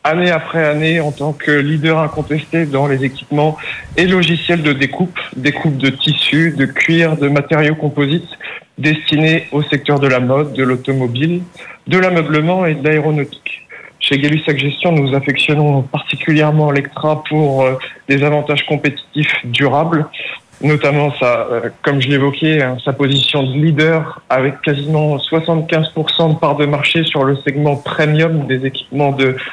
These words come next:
de découpe et logiciels. Euh, ce, ce, ce, euh, positionnement premium lui confère un pricing power relativement intéressant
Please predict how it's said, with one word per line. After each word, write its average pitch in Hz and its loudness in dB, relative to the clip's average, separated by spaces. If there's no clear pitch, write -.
de 147 2
découpe 156 0
et 135 4
logiciels. 135 0
Euh, 139 4
ce, 147 0
ce, 139 2
ce, - -4
euh, 127 2
positionnement 165 2
premium 160 0
lui 147 0
confère 151 0
un 139 0
pricing 135 -2
power 147 2
relativement 170 2
intéressant 139 0